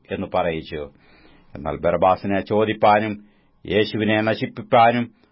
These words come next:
മഹാപുരോഹിതന്മാരും മൂപ്പന്മാരും പുരുഷാരത്തെ സമ്മതിപ്പിച്ചു. നാടുവാഴി അവരോട്, "ഈ ഇരുവരിൽ ഏവനെ വിട്ടുതരണമെന്ന് നിങ്ങൾ ഇച്ഛിക്കുന്നു?" എന്ന് ചോദിച്ചതിന്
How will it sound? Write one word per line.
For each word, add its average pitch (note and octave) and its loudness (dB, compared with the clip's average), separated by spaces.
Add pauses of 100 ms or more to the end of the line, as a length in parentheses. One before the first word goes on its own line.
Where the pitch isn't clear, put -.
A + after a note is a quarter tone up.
(320)
മഹാപുരോഹിതന്മാരും A#2+ 2
മൂപ്പന്മാരും B2 0
പുരുഷാരത്തെ B2 0
സമ്മതിപ്പിച്ചു. A2+ -4 (580)
നാടുവാഴി G#2 2
അവരോട്, G#2+ 0 (680)
"ഈ G#2+ 0
ഇരുവരിൽ A#2 0 (260)
ഏവനെ B2+ 2
വിട്ടുതരണമെന്ന് G#2 0
നിങ്ങൾ G#2+ -2
ഇച്ഛിക്കുന്നു?" B2+ -4
എന്ന് G#2+ -2 (100)
ചോദിച്ചതിന് G2 -2